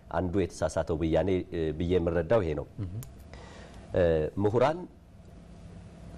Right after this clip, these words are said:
Speaker 1: እኔ የምስማማበት እና ብዙ መጽሐፍትም የሚሉት፣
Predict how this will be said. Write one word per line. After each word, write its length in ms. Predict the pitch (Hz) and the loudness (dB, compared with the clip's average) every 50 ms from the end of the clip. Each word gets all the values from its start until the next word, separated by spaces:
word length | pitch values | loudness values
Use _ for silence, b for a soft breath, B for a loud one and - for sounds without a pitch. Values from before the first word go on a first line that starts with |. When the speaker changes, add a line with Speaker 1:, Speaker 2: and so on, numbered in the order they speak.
| - - | -4 0
Speaker 1:
እኔ 140 | 110 104 101 | 2 4 6
የምስማማበት 720 | 113 110 104 98 - - 101 87 82 87 87 80 80 127 123 | 6 4 4 -2 0 2 2 2 4 4 2 2 2 0 0
እና 140 | - 110 110 98 | 2 2 2 2
ብዙ 180 | 85 98 90 98 123 120 | 2 0 0 0 0 4
መጽሐፍትም 540 | 101 110 107 - 98 95 98 - - 120 110 | 4 2 2 2 -2 -4 -4 -2 -2 0 0
የሚሉት፣ 400 | 87 80 80 87 101 151 208 - | 0 2 2 2 4 2 2 0